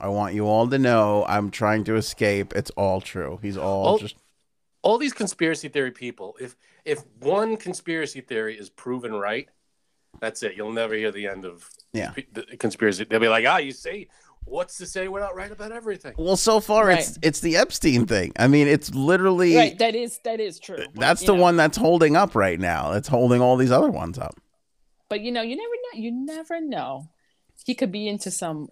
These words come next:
Speaker 3: weird shit.
Speaker 2: That
Speaker 1: You
Speaker 2: just, she's just not into.
Speaker 3: Yeah.
Speaker 2: You
Speaker 1: You
Speaker 2: never
Speaker 1: think
Speaker 2: know.
Speaker 1: he's
Speaker 3: Yeah.
Speaker 1: got a weird kink?
Speaker 3: Yeah.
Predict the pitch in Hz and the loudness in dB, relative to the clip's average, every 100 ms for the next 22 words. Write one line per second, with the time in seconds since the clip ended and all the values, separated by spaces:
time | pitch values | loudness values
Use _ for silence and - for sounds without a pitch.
0 | - 151 165 175 185 - - 143 160 _ | -16 -6 -2 0 -2 -6 -6 -4 -6 _
1 | _ _ _ _ _ _ _ _ 92 107 | _ _ _ _ _ _ _ _ -10 -6
2 | 104 - - 98 92 - 92 82 92 95 | -8 -8 -12 -10 -10 -8 -8 -4 -4 -4
3 | 92 131 _ _ _ _ _ - 180 180 | -6 -12 _ _ _ _ _ -10 -2 0
4 | 147 - - - _ _ _ - 101 131 | 0 -4 -20 -20 _ _ _ -14 -6 -2
5 | 170 - 104 98 104 104 104 110 110 127 | 0 0 0 0 2 2 2 0 0 -2
6 | 139 185 - _ _ _ _ _ _ 214 | -2 -2 -12 _ _ _ _ _ _ -8
7 | 220 320 | -4 -4